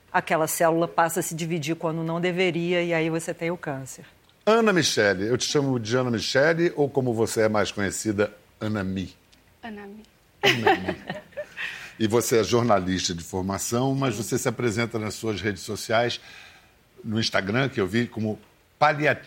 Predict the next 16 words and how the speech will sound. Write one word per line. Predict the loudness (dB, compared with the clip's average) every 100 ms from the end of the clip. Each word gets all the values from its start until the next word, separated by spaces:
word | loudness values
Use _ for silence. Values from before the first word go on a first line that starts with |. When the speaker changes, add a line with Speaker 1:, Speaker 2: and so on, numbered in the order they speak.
| -4
Speaker 2:
Paliativas. | -2 -2 0 2 2 -2 -4 -6 -8 -12 -14 -14
Por | -6 -4
quê? | 0 -2 -2
Speaker 3:
Isso. | -6 -12 -14 -14 _ _ -20 -18 -18 -20 _ _ _
É, | 0 2 2 2
no | -2 2
plural, | 4 6 6 4
porque | 2 -4 2
era | 4 6
eu | 4
e | 2
uma | 0
amiga, | -2 -2 -2 -2
né, | -2
chamada | -2 -4 -4 -2
Renata, | -2 0 2 2 0 -2